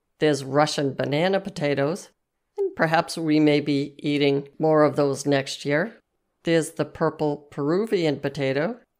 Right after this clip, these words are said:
the Irish cobbler, again basically a small white potato, the Viking purple potato, the all red potato, and they are red throughout the potato, i e a good choice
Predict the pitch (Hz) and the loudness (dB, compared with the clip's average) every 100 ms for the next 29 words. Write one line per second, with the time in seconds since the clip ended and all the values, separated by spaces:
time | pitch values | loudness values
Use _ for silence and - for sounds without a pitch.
0 | _ _ _ - 156 147 143 135 135 - | _ _ _ -6 -4 2 4 4 0 -6
1 | - 156 156 135 143 185 - _ _ _ | 2 4 4 2 0 0 -4 _ _ _
2 | _ 156 139 139 131 135 135 135 143 143 | _ -2 2 0 2 -2 -2 -8 -2 -2
3 | 131 - 143 135 135 131 139 - 139 131 | -2 -2 0 0 0 -2 -8 -6 -4 -4
4 | 151 214 _ _ _ _ _ _ _ 156 | -6 -8 _ _ _ _ _ _ _ 0
5 | 135 147 143 139 131 123 - 135 135 135 | 2 4 4 2 -4 -4 -4 -2 -2 -6
6 | 135 143 135 143 202 262 _ _ _ - | -6 -2 -2 -2 -4 -6 _ _ _ -6
7 | 139 - 143 135 127 156 196 208 143 135 | -4 0 0 0 0 0 0 -4 -8 -4
8 | 131 135 160 - _ _ _ - 147 147 | -2 -2 -2 -8 _ _ _ -4 0 2
9 | 147 143 143 143 135 135 131 139 - 139 | 2 2 4 2 0 -2 -2 -4 -2 0
10 | 135 131 135 - 160 - 123 120 139 220 | 0 -2 -6 -8 -8 -8 -8 -4 -4 -6
11 | _ _ _ _ _ _ 143 143 151 143 | _ _ _ _ _ _ 0 0 0 -4
12 | - 147 139 139 139 - 139 139 139 - | -4 -6 -2 -2 -2 -2 0 0 -2 -14